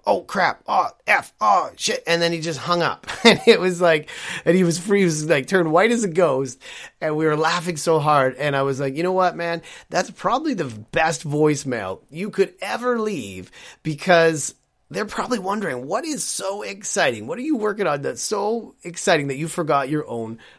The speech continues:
phone number?" And so w-, I thought about that, and it just kind of, um, you know, that was a, probably, like, man, six years ago, six years ago or so. And, uh, I do a lot of sales training now with big corporations and companies, and I like to share that story because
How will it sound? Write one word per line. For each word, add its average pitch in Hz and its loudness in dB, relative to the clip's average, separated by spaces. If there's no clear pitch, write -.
phone 254 -4
number?" 95 -4
And 180 0
so 196 0
w-, 180 -2
I 165 0
thought 226 -4
about 170 -2
that, 139 -2
and 151 -4
it 151 -6
just 214 -6
kind 202 -2
of, 156 -6
um, 135 2
you 156 -4
know, 139 0
that 185 -2
was 180 -2
a, 123 -10
probably, 139 -8
like, 117 -10
man, 110 -10
six - -10
years 156 -4
ago, 170 2
six 156 -10
years 151 -6
ago 151 -4
or 147 -4
so. 143 -2
And, 143 -2
uh, 131 2
I 139 0
do 135 -2
a 127 0
lot 131 0
of 127 -6
sales 131 -4
training 135 -4
now 131 -2
with 123 -8
big 120 -10
corporations 131 -4
and 120 -10
companies, 131 -6
and 143 -6
I 143 -4
like 180 -4
to - -12
share 196 -4
that 170 -6
story 123 -6
because 135 -4